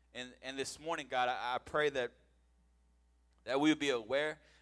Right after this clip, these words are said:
and that we would be conscious of your goodness, chasing and running after us. That we'd be aware of it,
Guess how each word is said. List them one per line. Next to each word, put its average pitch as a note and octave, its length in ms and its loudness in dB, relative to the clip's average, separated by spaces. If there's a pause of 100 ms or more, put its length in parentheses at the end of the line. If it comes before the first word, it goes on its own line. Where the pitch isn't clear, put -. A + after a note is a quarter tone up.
and B2 80 -12
that C3 80 0
we C3 40 4
would B2+ 80 2
be B2 80 -8
conscious D3+ 720 -4 (840)
of B2 140 2
your C3 100 2 (100)
goodness, D#3 540 0 (320)
chasing D3 520 -4 (180)
and A2+ 80 -12
running B2 260 0
after A#2+ 340 -2
us. G#2+ 320 -8 (1900)
That B2 80 2
we'd C3+ 120 0
be C#3+ 100 0
aware C3 380 2
of D#3 120 0
it, D3+ 160 0